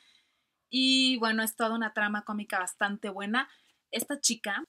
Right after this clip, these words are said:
Ali Wong, esta actriz, bastante buena en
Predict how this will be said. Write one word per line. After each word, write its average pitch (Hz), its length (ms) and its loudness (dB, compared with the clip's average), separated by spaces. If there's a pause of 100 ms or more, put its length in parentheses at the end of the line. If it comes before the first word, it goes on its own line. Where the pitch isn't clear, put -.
Ali 233 240 2
Wong, 202 380 -4
esta 240 240 -10
actriz, 208 340 -14 (400)
bastante 254 720 4
buena 202 540 -2
en 208 260 -6